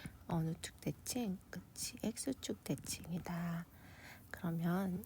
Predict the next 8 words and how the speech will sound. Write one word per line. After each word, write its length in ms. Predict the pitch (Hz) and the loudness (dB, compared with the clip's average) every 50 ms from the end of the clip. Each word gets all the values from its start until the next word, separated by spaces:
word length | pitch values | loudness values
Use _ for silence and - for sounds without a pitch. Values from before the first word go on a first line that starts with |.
| - - | 0 2
얘는 440 | 165 160 180 226 254 240 190 160 - - - - - - - - - - - - - - | 2 2 2 2 2 2 2 2 0 -2 -10 -16 -16 -14 -12 -12 -12 -12 -12 -16 -12 -12
점근선은 1080 | - - - 185 170 170 196 - 277 285 294 302 294 - 277 262 247 240 240 240 233 | -8 0 2 4 6 6 4 4 4 4 4 4 4 4 2 2 4 4 2 2 0
그대로, 800 | - - 190 - - 185 185 185 196 190 190 190 190 190 190 190 - - - - - - - - - - - - - - - - | -2 -2 -2 2 4 4 4 6 4 4 4 6 6 6 4 4 2 -2 -12 -16 -18 -16 -16 -16 -16 -16 -18 -18 -18 -18 -12 -10
점근선은 840 | - - 185 180 170 160 - - 185 185 196 - 202 220 254 247 | -4 -2 0 2 2 0 2 2 0 0 2 0 0 0 0 0
그대로 360 | 240 - 180 - 165 165 180 - - | 2 2 2 4 4 2 2 0 0
X축이야. 1000 | 190 190 - - 220 208 - - - - - 190 - - - - 190 175 165 180 - - - - - - - - - - - - - - - - - - - - - - - - - - - - - - - - - - - - - - - - - - - - - - - - - - - - - - | 0 0 0 0 0 -2 -2 -2 -6 -4 -4 -6 -8 -8 -4 0 0 0 0 0 -4 -6 -6 -14 -16 -16 -16 -16 -14 -14 -16 -16 -14 -4 -4 -4 -4 -4 -14 -16 -16 -16 -16 -16 -16 -16 -16 -14 -14 -14 -14 -14 -16 -16 -18 -16 -14 -14 -14 -14 -14 -16 -16 -16 -14 -12 -12 -10 -10 -8 -10 -8 0 0
X축. 680 | 160 156 - - - 196 - - - - - 156 156 190 - - - - | 0 0 0 -2 -4 -4 -6 -4 -4 -2 0 0 0 0 -4 -12 -14 -6
하지만 800 | - 202 196 196 - - 196 170 170 170 196 220 240 285 359 | -2 0 0 0 -2 0 2 2 4 4 4 4 4 2 2